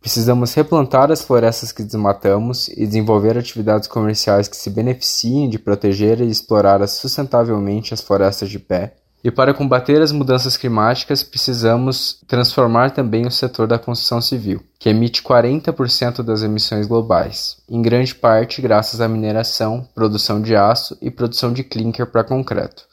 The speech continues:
A madeira consegue ser produzida localmente, mas captura C O dois ao invés de emitir.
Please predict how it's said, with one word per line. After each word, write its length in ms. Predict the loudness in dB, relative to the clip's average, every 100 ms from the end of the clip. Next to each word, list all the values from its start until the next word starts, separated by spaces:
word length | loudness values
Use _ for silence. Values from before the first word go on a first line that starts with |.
| _ 0
A 80 |
madeira 360 | 2 4 4 2
consegue 400 | 0 0 0 0
ser 200 | -2 -4
produzida 500 | -4 -6 -4 0 2
localmente, 960 | 2 2 2 2 2 -2 -4 -8 -14 _
mas 560 | 0 4 4 2 0 -2
captura 800 | -2 -2 -2 -8 -2 2 2 0 -2
C 220 | -2 2
O 100 | 2
dois 460 | 2 0 0 -2 -4
ao 120 | -4
invés 300 | 0 0 0
de 100 | 0
emitir. 500 | -4 -4 -4 -6